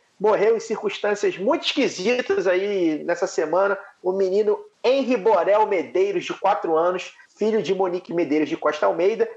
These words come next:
que namorava Jairo Souza Santos, o vereador do Rio, doutor Jairinho do Solidariedade. Vamos ficar de olho, a gente, a gente precisa ficar de olho nesse caso aí pra saber,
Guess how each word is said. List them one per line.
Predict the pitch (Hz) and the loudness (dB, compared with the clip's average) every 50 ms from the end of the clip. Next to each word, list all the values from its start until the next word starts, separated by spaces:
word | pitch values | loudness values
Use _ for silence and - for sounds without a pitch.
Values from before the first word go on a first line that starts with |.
| - _ | -10 _
que | - 262 | -2 0
namorava | 254 262 262 262 233 214 220 226 233 - 254 240 - - | 2 2 2 4 4 4 4 4 4 2 0 -4 -4 -8
Jairo | 160 135 156 226 226 233 247 240 254 240 | -10 -4 0 2 2 4 2 2 -2 -4
Souza | - - - 233 214 220 214 190 214 226 - | -8 -6 -2 -2 -2 -2 -2 0 -2 -2 -2
Santos, | - - - - 196 196 196 196 - - - - - - - - | -4 -10 -4 -2 -2 -2 -2 -6 -10 -12 -12 -14 -16 -20 -12 -4
o | - 196 | -2 -2
vereador | 170 170 233 - 208 190 - - 202 202 202 | 0 0 2 2 2 2 2 2 2 0 2
do | 196 190 | 0 -2
Rio, | 147 139 175 190 190 196 190 - - _ - | -2 -2 -2 -2 -2 -4 -4 -4 -8 _ -4
doutor | 156 208 190 - - - 226 233 214 | -2 -2 -2 -2 0 2 2 2 2
Jairinho | 185 - 240 202 170 156 180 196 202 202 202 190 - - _ - | 0 0 2 2 0 0 -2 -4 -4 -2 -4 -4 -6 -8 _ -6
do | 156 185 | -4 -4
Solidariedade. | 190 - - 196 190 190 165 185 180 185 180 143 156 147 135 127 - - - _ _ _ _ | -4 -2 -2 -2 -2 0 0 0 0 0 0 2 2 0 0 0 -6 -10 -20 _ _ _ _
Vamos | - 302 320 - | -6 -6 -6 -4
ficar | - - 240 | -2 -2 0
de | 226 - 185 | 0 2 2
olho, | 165 160 156 | 2 2 0
a | - | -2
gente, | - 170 165 - - 196 196 180 - - | -4 -8 -8 -6 -4 -2 -2 -2 -4 -4
a | - 165 | -4 -4
gente | 156 175 180 - | -4 -4 -8 -8
precisa | - 180 175 - 185 175 185 | -6 -8 -6 -4 -2 -2 -2
ficar | - - - 180 | -2 -2 -2 -2
de | 170 175 | 0 0
olho | 170 170 165 165 | 0 0 0 -2
nesse | 175 175 - - | -4 -4 -4 -2
caso | - 160 160 156 160 | 0 0 0 0 -2
aí | 156 160 | -4 -2
pra | - 160 | -2 -4
saber, | 165 - 170 147 139 151 160 160 160 | -2 -2 -2 -2 0 0 0 0 -2